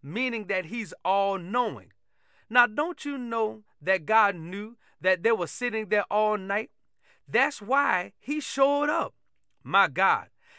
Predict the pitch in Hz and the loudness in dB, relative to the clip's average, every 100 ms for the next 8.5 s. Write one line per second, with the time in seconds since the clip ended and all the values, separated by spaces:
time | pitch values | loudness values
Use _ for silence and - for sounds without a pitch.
0 | - - 226 226 - 262 262 208 196 160 | -8 2 2 2 -6 -4 -4 -6 -8 -4
1 | 127 - - _ _ 156 160 - 254 277 | -4 -6 -20 _ _ -4 -4 -4 -4 0
2 | 254 233 240 240 220 220 208 220 220 - | -2 -2 -6 -4 0 0 0 -2 -2 -6
3 | 262 262 202 107 92 _ _ _ _ - | -6 -8 -8 -14 -20 _ _ _ _ -4
4 | 269 294 277 240 226 196 170 - - 262 | 0 2 0 -2 -2 -2 -4 -4 -8 -6
5 | 269 226 269 247 175 196 160 - 240 254 | -6 -6 -8 -8 -6 -6 -6 -8 -10 -8
6 | 254 214 147 165 254 185 175 - 240 202 | -4 -6 -2 -2 -2 -4 -8 -6 -2 0
7 | 170 196 226 214 165 226 247 - - - | 0 0 -2 -2 -2 0 0 -4 -10 -2
8 | 220 240 - 254 | 0 0 0 -6